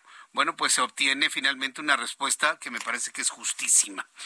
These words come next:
¿Se acuerdan lo que le platiqué de los taxistas allá en Cancún? Le tengo una buena, ¿qué cree?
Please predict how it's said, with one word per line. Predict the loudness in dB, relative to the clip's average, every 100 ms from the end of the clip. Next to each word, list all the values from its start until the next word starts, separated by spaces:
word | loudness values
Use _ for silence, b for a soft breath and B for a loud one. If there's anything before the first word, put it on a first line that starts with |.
| B B
¿Se | 0
acuerdan | 4 4
lo | 4
que | 0
le | 0
platiqué | -2 -2 0 0
de | 2
los | 0
taxistas | 0 2 4 4 2 -4 -6 -8 -6
allá | 0 0
en |
Cancún? | 0 -6 -8 -10 -12 _ B B B B
Le | -4
tengo | 0 0 0
una | 2 2
buena, | 2 0 0 0 -4 _
¿qué | -6 0
cree? | 2 0